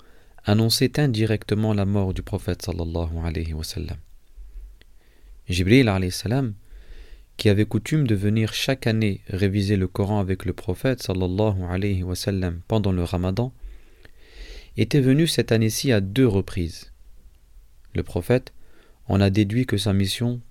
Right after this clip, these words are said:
touchait à sa fin. De retour à Médine, le prophète alayhi salatu wassalam se rend au cimetière des martyrs de Uhud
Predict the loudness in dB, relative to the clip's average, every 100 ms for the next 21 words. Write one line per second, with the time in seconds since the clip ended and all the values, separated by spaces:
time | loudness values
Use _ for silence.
0 | -14 -6 -4 -2 -2 -4 -6 -8 -10 -14
1 | -16 -20 -20 -14 -10 -8 -8 -10 -14 -14
2 | -16 -18 -14 -14 -14 -16 -16 -16 -16 -18
3 | -20 -20 -20 -20 -20 -14 0 4 4 4
4 | 4 4 2 2 0 -2 -2 -8 -16 -20
5 | -20 -20 _ -20 -20 -6 -4 -2 -2 -2
6 | 0 0 0 0 -2 -2 -4 0 2 2
7 | 0 -8 -20 -20 -16 -4 0 0 0 -2
8 | 0 -2 0 0 2 2 0 -2 -2 0
9 | 0 -2 -2 2 2 0